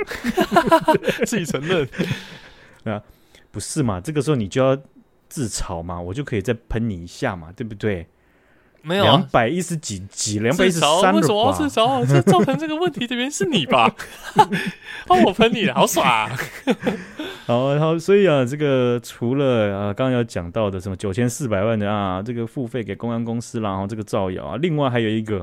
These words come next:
Speaker 2: 啊，也是很有名的，就是文旦农夫啊，这个小农啊，他发文，小农文旦哦，啊，他写的是怎样啊？就有个人的这个账号叫做 Clamp二二六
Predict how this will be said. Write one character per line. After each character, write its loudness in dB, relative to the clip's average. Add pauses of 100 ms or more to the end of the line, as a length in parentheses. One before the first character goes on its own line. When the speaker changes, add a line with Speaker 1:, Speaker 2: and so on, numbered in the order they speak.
(140)
Speaker 2:
啊， -8
也 -8
是 -6
很 -2
有 -2
名 -6
的， -8
就 -6
是 -6
文 -4
旦 -4
农 -8
夫 -8
啊， -6
这 -12
个 -6
小 -6
农 -6 (320)
啊， -10
他 -4
发 -6
文， -10 (100)
小 0
农 0
文 2
旦 2
哦， -4
啊， -2 (400)
他 4
写 2
的 4
是 -2
怎 -2
样 0
啊？ -4 (320)
就 2
有 6
个 4
人 4
的 2
这 -2
个 4
账 -2
号 2
叫 2
做 0
Clamp -4
二 -2
二 -2
六 0